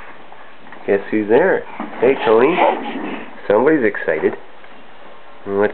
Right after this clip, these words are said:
he looking at? As you can see, he's exploring underneath the sheets. And of course, he likes this. Come with me. Come with me, buddy. Come with me. Follow me.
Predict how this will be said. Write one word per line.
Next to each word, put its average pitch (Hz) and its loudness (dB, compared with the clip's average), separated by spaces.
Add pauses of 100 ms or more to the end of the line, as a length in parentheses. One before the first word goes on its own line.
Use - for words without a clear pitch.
he 104 -4
looking 98 0
at? 76 -6 (1500)
As 104 -4
you 101 -6
can - -12 (100)
see, 104 -4
he's 87 -10 (720)
exploring 131 6
underneath 123 2
the - -12 (120)
sheets. 156 2 (640)
And 101 2
of - -8
course, 95 2
he 82 -4
likes 117 2
this. 113 2 (560)
Come 147 6
with - 0
me. 107 -2 (180)
Come 147 6
with 165 8
me, 147 8
buddy. 113 2 (720)
Come 269 6
with 294 8
me. 277 6
Follow 233 6
me. 262 6